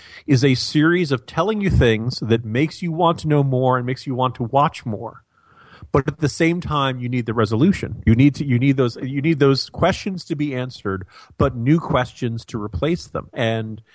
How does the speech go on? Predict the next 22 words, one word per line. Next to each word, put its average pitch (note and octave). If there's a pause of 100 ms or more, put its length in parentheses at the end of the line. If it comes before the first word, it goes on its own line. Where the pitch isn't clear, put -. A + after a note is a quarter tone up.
(180)
my, B2 (140)
my B2+
sneaking G#3
suspicion D#3
is A#2+
that A#2
a -
lot A#2
of D3
these C3
shows, A2 (380)
um, G#2+
would C#3
work D3
really E3
well C#3+
as B2+
a C3
limited A#2+
series. -
And G2+
now, A2